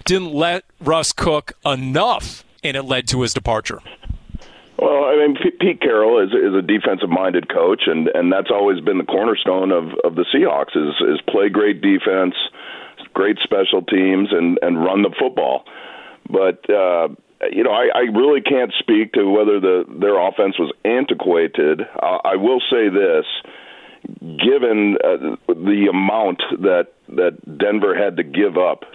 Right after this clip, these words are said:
Speaker 2: to get Russell Wilson, you look around the league, and, and it's as clear as day to me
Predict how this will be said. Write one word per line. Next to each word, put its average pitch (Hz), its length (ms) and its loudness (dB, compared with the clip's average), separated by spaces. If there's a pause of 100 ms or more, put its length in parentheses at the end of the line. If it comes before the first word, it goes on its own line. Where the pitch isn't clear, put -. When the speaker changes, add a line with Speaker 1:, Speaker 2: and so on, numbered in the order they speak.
Speaker 2:
to 92 100 -4
get 92 280 -2
Russell 85 360 0
Wilson, 82 480 0 (640)
you 131 160 2
look 156 200 0
around 113 240 2
the 95 60 4
league, 87 460 2 (240)
and, 95 200 0
and 98 240 2
it's 107 180 -2 (240)
as 90 80 0 (100)
clear 147 320 2
as 92 140 -4
day 104 240 2
to 92 80 0
me 85 500 0